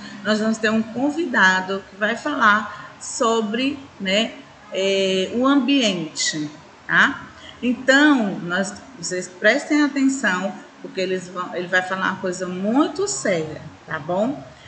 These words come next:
Então, é, ele é um ambientalista, sabe? Ele tá fiscalizando, né, o que é que acontece no meio ambiente. Nós já estudamos, né? Estamos estudando, então nós vamos prestar atenção no que ele vai falar,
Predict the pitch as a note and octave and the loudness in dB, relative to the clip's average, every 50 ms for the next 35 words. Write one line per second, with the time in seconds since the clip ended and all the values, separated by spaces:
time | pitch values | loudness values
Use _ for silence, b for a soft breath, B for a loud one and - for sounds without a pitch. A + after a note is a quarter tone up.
0 | B B B - G3+ G3+ G#3 - - G#3 G#3+ A#3+ C4 C#4+ C#4 A#3+ G#3 F3+ D#3+ D3+ | B B B -6 -6 -6 -4 -2 2 2 4 4 4 4 4 2 0 -2 -2 -4
1 | C#3+ - - - - - E3+ F3 F3 E3+ E3+ E3 D#3+ - - F#3 G#3 F3+ F3+ F3+ | -8 -10 -14 -14 -8 -4 -2 -2 -2 -2 -2 -4 -4 -2 -2 -2 0 0 -2 -2
2 | F3+ F3+ F3+ E3+ E3+ E3+ F3 F3 E3+ - G#3 G#3 A#3 B3 A3 G#3 F#3+ F#3+ G3+ G#3 | -2 -4 -4 -6 -4 -4 -4 -4 -4 0 0 0 0 2 0 -2 -2 -2 -2 -2
3 | - - - D4 D4+ E4 E4 D4+ - - F#3+ F3+ F3 F#3 F#3 F#3+ G3 G3 G#3 F#3+ | -4 -2 0 0 0 0 -2 -6 -10 -6 -2 -2 -2 0 -2 -2 -2 0 0 0
4 | F#3 F#3 - - - - B3 C4+ - - - B3+ B3 B3 A#3+ B3 A3+ G3+ G3 F#3+ | 0 0 -4 -10 -10 -6 -6 -6 -6 -2 0 0 0 0 0 -4 -4 -4 -4 -4
5 | F3 F3 F3+ F3+ F#3 A3 B3+ C#4 B B B B B B - F#3 G3 G3 - - | -2 -2 -4 -4 -4 -4 -6 -6 B B B B B B -4 -2 -2 -2 0 0
6 | - E4 E4+ E4+ F4 E4+ E4+ D4+ D4+ D4+ D4 C#4 C4 C4+ C#4 C4+ C4+ C4 C4+ C4+ | 0 0 0 0 -2 -4 0 2 2 2 4 2 2 2 0 0 -2 0 0 2
7 | B3+ B3+ B3+ B3 B3 B3 B3 A#3 A#3 C#4+ D4+ C#4+ G#3 D#3+ C#3 - - - - - | 2 2 0 0 0 0 0 0 0 2 2 0 0 -2 -6 -8 -4 -4 -4 -4
8 | - B B B B B B - G3 G3 F#3+ G3 G3 G3+ G3+ G3 G3 - - C4 | -4 B B B B B B -6 0 2 2 2 4 2 2 0 0 -4 -6 -4
9 | A#3 A3+ B3 C#4 D4+ F4 F4 D#4 A#3+ A#3 G#3+ A3+ C#4+ D#4 D#4 C#4+ G#3+ F#3 - - | -4 0 2 2 2 2 0 0 4 4 4 6 4 2 -2 -2 -4 -4 -4 -2
10 | G#3 G3+ G3 G3+ G3 G3 G3 G3 - - A#3+ A3 G#3+ G#3+ G#3 G#3+ A3+ B3 C4 D4+ | -2 -2 -2 -2 -4 -4 -6 -8 -6 -6 -6 0 0 2 4 4 4 2 0 -2
11 | B B B B B B - G#3+ A#3+ A3 A#3 A#3+ A3 A3+ A#3+ B3 A#3+ B3 A#3+ A3 | B B B B B B -6 -4 -4 0 4 4 4 4 4 2 0 0 -2 -2
12 | A3 A3+ G#3+ A3 A3+ A#3+ A#3 - - - - - G#3+ G#3 - G#3 G#3 G3+ G#3 G#3+ | -2 -2 -2 0 0 -2 -2 -6 -8 -12 -8 -6 -6 -2 0 0 0 0 -2 -4
13 | G3 - G3+ G3 G3+ G#3 G#3 - A3+ G#3+ G#3+ G#3+ - G#3+ - - - C4+ C#4+ - | -4 -4 -4 -4 -4 -4 -4 -4 -4 -4 -4 -4 -4 -4 -4 -2 -2 -2 0 0
14 | - - | -2 -2